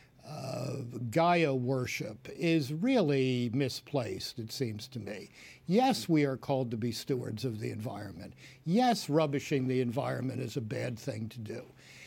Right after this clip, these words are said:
But so is providing jobs for people. So is tilling the earth so that the earth provides abundance for people. Uh,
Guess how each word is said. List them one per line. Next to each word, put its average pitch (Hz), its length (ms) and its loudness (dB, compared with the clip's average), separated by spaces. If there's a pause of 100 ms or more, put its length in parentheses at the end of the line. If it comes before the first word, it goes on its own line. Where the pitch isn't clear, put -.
(180)
But 190 140 2
so 269 300 4
is 262 100 4
providing 208 640 4
jobs 190 460 2
for 113 160 -4
people. - 420 -12 (380)
So 226 400 4
is 202 420 4
tilling 220 520 4
the 170 200 6
earth 147 300 4
so - 280 2
that 170 260 2
the 170 200 4
earth 180 360 2 (520)
provides 175 600 2
abundance 156 800 4
for 120 180 -2
people. - 440 -8 (640)
Uh, 196 420 0